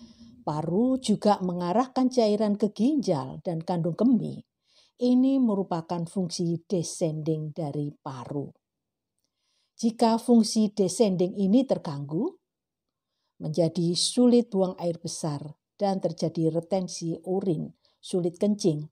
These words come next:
terutama pada orang tua. Karena berperan penting dalam metabolisme cairan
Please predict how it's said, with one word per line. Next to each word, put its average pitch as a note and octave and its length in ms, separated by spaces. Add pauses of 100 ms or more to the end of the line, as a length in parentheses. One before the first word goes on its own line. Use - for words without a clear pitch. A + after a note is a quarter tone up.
(240)
terutama E3+ 480
pada D#3+ 320
orang D#3+ 320
tua. C#3+ 320 (1400)
Karena C4+ 400
berperan A#3 480
penting D4+ 800
dalam A#3 400
metabolisme G#3 800
cairan G#3 480